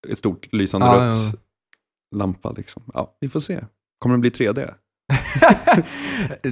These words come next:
Speaker 2: Vi kan nog nästan kallt räkna med det. Om det, om den får stor budget och plockas upp av en stor studio så kommer det garanterat bli tre D.
Speaker 1: Det mesta görs ju i, i tre D. Piranha ska de göra i tre D.
Speaker 2: <laughs> Ja. Men, men nu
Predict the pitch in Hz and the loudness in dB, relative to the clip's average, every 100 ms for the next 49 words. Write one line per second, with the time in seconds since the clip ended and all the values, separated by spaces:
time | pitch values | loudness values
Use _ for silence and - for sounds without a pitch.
0 | 110 - 120 - - 113 107 110 110 104 | -4 0 0 0 0 2 2 2 0 2
1 | 117 104 113 113 - 104 95 135 143 151 | 2 2 2 2 2 2 4 4 6 6
2 | 147 143 156 139 160 139 110 - 104 110 | 4 4 4 6 4 4 2 -2 -2 -2
3 | 113 113 110 107 117 110 - 110 82 90 | 0 0 0 0 0 -2 0 0 -2 -6
4 | 98 92 92 95 98 95 92 - - - | -6 -4 -2 -2 -4 -4 -6 -6 -10 -8
5 | - 123 _ _ _ _ _ _ - 113 | -8 -12 _ _ _ _ _ _ -4 -4
6 | 110 151 113 95 104 95 90 90 - _ | -2 -2 -2 -2 -2 -2 -2 -6 -10 _
7 | _ _ - - 92 - - _ - 110 | _ _ -12 -6 -4 -4 -10 _ -16 -4
8 | - 120 131 190 151 - - 110 120 - | 2 4 4 2 -4 -6 -6 -4 -4 -4
9 | - - - - 82 107 123 180 170 - | -6 -6 0 2 4 4 6 4 2 0
10 | 127 131 - _ _ - 147 170 160 147 | -2 -2 -8 _ _ 0 4 4 4 2